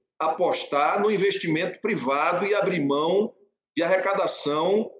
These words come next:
quando ela fez as desonerações. Pra mim, a Dilma,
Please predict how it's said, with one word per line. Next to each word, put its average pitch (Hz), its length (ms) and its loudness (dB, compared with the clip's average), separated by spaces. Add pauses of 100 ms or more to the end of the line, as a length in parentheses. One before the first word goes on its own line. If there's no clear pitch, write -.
(280)
quando 175 200 2
ela 196 160 2
fez 196 320 2
as 202 80 2
desonerações. 185 1200 -2 (480)
Pra 147 180 0
mim, 160 480 0 (400)
a 135 100 -2
Dilma, 156 640 0